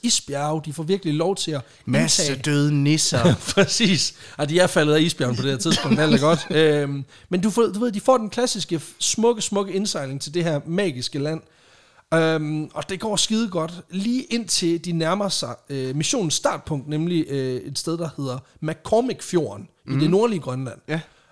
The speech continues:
Speaker 1: Fordi som sagt, så er der ret mange isbjerge, som flyder rundt i det her farvand, og det betyder, at, øh, besætningen hele tiden, i bedste sådan Millennium Falcon-stil, simpelthen skal prøve at undgå det.
Speaker 2: Okay.
Speaker 1: Øh, som var det
Speaker 2: Hit it,
Speaker 1: asteroider.
Speaker 2: Joey.
Speaker 1: <laughs> Ja, præcis. Øhm, og desværre, kan man sige,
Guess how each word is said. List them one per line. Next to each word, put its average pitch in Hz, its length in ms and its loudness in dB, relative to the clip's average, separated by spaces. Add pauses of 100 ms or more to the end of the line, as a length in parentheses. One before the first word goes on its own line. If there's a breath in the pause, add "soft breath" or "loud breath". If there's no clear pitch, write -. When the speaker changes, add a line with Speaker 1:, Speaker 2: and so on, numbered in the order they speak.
(100)
Speaker 1:
Fordi 190 180 0
som 180 140 -2
sagt, 202 160 0
så 196 60 0
er 185 80 0
der 185 120 -2
ret 180 120 -2
mange 180 200 -2
isbjerge, 143 340 -2
som 143 200 -4 (100)
flyder 160 140 4
rundt 196 200 0
i - 20 -4
det 139 100 -2
her 131 40 -2
farvand, 143 380 0
og 147 80 -4
det 180 100 2
betyder, 214 420 0
at, 135 300 -6
øh, 139 140 -2
besætningen 143 520 -2
hele 226 160 -2
tiden, 156 360 -2 (280 soft breath)
i 165 80 -6
bedste 185 360 0
sådan 165 180 0
Millennium 170 400 2
Falcon-stil, 175 760 -2
simpelthen 170 240 -2
skal - 140 -6
prøve 180 200 2
at 175 60 4
undgå 196 360 2
det. 131 100 -4 (280 soft breath)
Speaker 2:
Okay. 156 260 2 (140)
Speaker 1:
Øh, 147 60 4
som 151 120 0
var 170 80 4
det 156 100 0
Speaker 2:
Hit 147 80 0
it, - 60 2 (200)
Speaker 1:
asteroider. 185 140 6
Speaker 2:
Joey. 175 280 6
Speaker 1:
<laughs> - 60 -2
Ja, 160 160 6
præcis. - 640 2 (640 loud breath)
Øhm, 175 400 4
og 190 280 0
desværre, 226 460 2
kan 190 120 -2
man 160 120 2
sige, 180 360 0